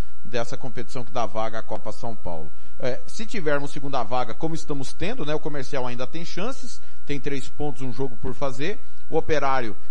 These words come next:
que enfrenta hoje o Dourados, tem um ponto, dois jogos por fazer, pode chegar a sete, né?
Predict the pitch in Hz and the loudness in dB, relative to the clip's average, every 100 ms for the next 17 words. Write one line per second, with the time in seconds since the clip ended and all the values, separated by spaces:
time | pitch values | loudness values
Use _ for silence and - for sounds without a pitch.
0 | - 139 143 - 147 139 139 139 139 143 | 0 0 0 0 0 0 0 0 0 0
1 | 139 127 123 110 113 - 147 170 - 180 | 0 0 0 0 0 0 0 0 0 0
2 | 247 - - 160 160 127 127 127 - 135 | 0 0 0 0 0 0 0 0 0 0
3 | 143 139 175 135 - 113 123 147 - 170 | 0 0 0 0 0 0 0 0 0 0
4 | 220 - - - - - - 117 127 - | 0 0 0 0 0 0 0 0 0 0